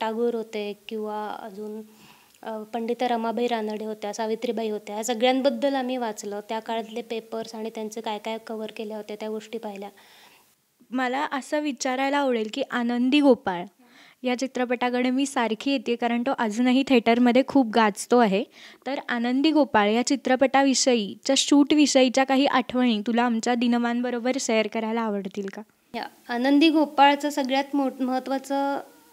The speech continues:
Speaker 1: एक मुद्दा असा होता की त्याचा काळ आपण अठराशे पंच्याऐंशी दाखवत होतो. तर आज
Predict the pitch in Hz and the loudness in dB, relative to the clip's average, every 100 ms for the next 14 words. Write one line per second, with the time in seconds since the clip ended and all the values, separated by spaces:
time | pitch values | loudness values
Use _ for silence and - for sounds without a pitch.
0 | - - _ _ - 269 - - 269 254 | -20 -20 _ _ -10 -10 -10 -8 -6 -4
1 | 226 269 269 269 277 269 285 285 285 - | -4 -4 -2 -2 -4 -4 -4 -4 -6 -6
2 | 262 262 254 247 254 254 269 254 262 254 | -6 -4 -4 0 0 -2 -4 -4 -4 -6
3 | 254 247 226 226 220 226 208 - 208 208 | -6 -8 -8 -8 -8 -10 -12 -14 -16 -16
4 | - _ - - - _ 269 277 - 247 | -18 _ -20 -20 -20 _ -2 0 0 0
5 | 262 | 0